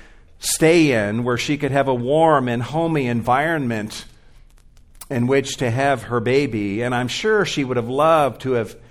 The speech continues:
had some kind of clean bed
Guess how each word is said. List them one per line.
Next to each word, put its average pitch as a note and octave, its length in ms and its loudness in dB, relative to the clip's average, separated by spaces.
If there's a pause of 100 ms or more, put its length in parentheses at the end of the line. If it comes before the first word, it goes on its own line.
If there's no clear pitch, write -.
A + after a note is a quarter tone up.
(220)
had C3+ 240 0
some G#3 260 -2
kind C#3+ 260 0
of A#2 160 -4
clean D#3+ 720 0
bed B2 720 2